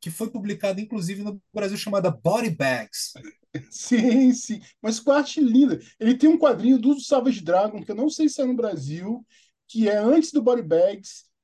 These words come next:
Speaker 2: e que é uma lindeza, que eu comprei com o Marcos antes da Kingdom, né, Marcos? Você lembra?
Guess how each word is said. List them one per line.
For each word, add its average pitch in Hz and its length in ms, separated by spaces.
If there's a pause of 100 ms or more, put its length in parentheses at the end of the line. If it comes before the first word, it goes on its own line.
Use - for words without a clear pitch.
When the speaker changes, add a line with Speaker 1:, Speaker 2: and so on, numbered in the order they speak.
(100)
Speaker 2:
e 180 80
que - 140
é 262 60
uma 285 160
lindeza, 226 520
que - 60
eu 247 80
comprei 254 280
com 285 120
o 254 80
Marcos 240 420
antes 320 240
da 294 140
Kingdom, 262 460
né, 190 120
Marcos? 180 360
Você 180 80
lembra? 185 420